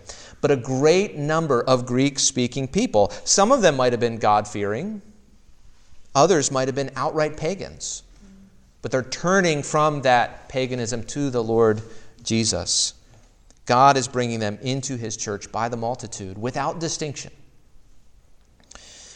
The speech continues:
What Paul would say, uh, theologically later in the book of Ephesians, we see here practically being worked out in history in Acts. It says in Ephesians chapter two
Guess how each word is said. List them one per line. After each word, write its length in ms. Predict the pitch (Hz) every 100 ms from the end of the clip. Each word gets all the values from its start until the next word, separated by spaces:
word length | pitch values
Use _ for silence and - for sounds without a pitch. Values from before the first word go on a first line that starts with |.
| -
What 220 | 143 147
Paul 320 | 156 156 165
would 120 | 151
say, 520 | 123 147 135 131 127 -
uh, 400 | 123 113 107 110 - - - - - - - - - - - -
theologically 880 | 160 139 135 156 143 107 110 98 127
later 440 | 131 135 135 120
in 340 | 123 120 113 - 113 117
the 100 | 117
book 160 | 123
of 80 | 104
Ephesians, 520 | 101 156 156 117 107
we 140 | 127 123
see 240 | - 147
here 380 | 117 139 139 117
practically 960 | - - 143 143 - 127 - 113 104
being 480 | 117 127 - 127 120
worked 240 | 120 123 123
out 140 | 110
in 80 | 110
history 380 | 131 131 117 110
in 100 | 113
Acts. 420 | 160 90 - -
It 300 | - - -
says 300 | 131 131 123
in 60 |
Ephesians 420 | 117 131 131 131 110
chapter 340 | 127 120 113
two 480 | - 175 135 107